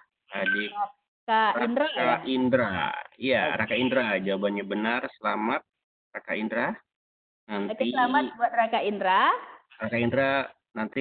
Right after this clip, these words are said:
Speaker 1: jangan left dari room dulu. Setelah akhir sesi ini, nanti saya akan chat private ke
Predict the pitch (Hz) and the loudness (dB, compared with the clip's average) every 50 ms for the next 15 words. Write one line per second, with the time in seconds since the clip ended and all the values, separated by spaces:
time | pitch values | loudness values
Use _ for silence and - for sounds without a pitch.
0 | 131 117 110 107 107 110 110 110 107 110 107 - _ _ _ _ _ - 123 123 | 0 2 0 0 2 2 2 2 0 0 -4 -6 _ _ _ _ _ 0 0 0
1 | - - - 113 110 107 104 107 107 107 107 107 104 107 101 104 101 104 131 165 | 0 -4 -6 -4 -2 -2 0 0 0 -2 -2 0 -2 -2 0 0 -2 -2 -2 -2
2 | - - - 101 101 - - - - 104 - - - 110 104 - - 98 98 104 | -4 -4 -4 -2 -2 -2 -4 -4 -8 -10 -10 -8 -8 -8 -8 -8 -10 -10 -10 -8
3 | 120 131 131 120 107 101 - 120 117 - 101 101 110 98 87 104 - - 113 113 | -6 -6 -4 -4 -6 -6 -8 -10 -8 -6 -6 -4 -4 -4 -6 -8 -10 -8 -8 -6
4 | 110 - - - - - _ _ _ _ _ _ _ _ _ - 127 - - _ | -6 -8 -12 -16 -18 -18 _ _ _ _ _ _ _ _ _ -2 -2 -2 -4 _
5 | _ _ _ _ _ _ _ _ _ _ _ _ - 113 107 - - - 117 - | _ _ _ _ _ _ _ _ _ _ _ _ -6 -4 -4 -4 -4 -6 -6 -6
6 | _ _ _ 113 107 | _ _ _ -2 -2